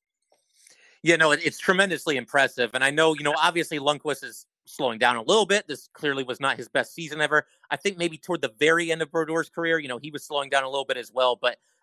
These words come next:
I mean, you have to give props to these guys for, for just continuing to go out there and continuing to, to grind. I mean, especially Lundqvist and Brodeur, because they're goalies. I mean, it's such a demanding position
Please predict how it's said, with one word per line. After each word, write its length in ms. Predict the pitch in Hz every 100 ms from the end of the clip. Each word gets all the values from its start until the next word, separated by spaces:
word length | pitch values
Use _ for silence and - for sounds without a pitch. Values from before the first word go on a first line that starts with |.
| -
I 80 | 139
mean, 180 | 143 139
you 120 | 147
have 260 | 151 190 190
to 200 | 185 143 _ -
give 180 | 151 -
props 260 | 147 147 -
to 40 |
these 200 | 120 113
guys 360 | 131 113 110 -
for, 280 | 127 117 107
for 80 | 127
just 200 | 127 -
continuing 420 | 127 139 139 139
to 100 | -
go 140 | 127
out 160 | 127 123
there 180 | 131 123 _ -
and 80 | 120
continuing 400 | 143 143 135 120
to, 80 | 117 _ -
to 80 |
grind. 420 | 110 - 143 147 123 - _ -
I 80 | 160
mean, 240 | 156 147 -
especially 420 | - 311 330 226
Lundqvist 380 | 156 170 160 -
and 100 | 123
Brodeur, 260 | 117 185
because 240 | 226 156 139
they're 140 | 127
goalies. 380 | - 160 214 107
I 60 | 113
mean, 100 | 123
it's 160 | 135 -
such 160 | 196
a 60 | 175
demanding 540 | 147 127 139 170 180
position 500 | - 113 147 - 123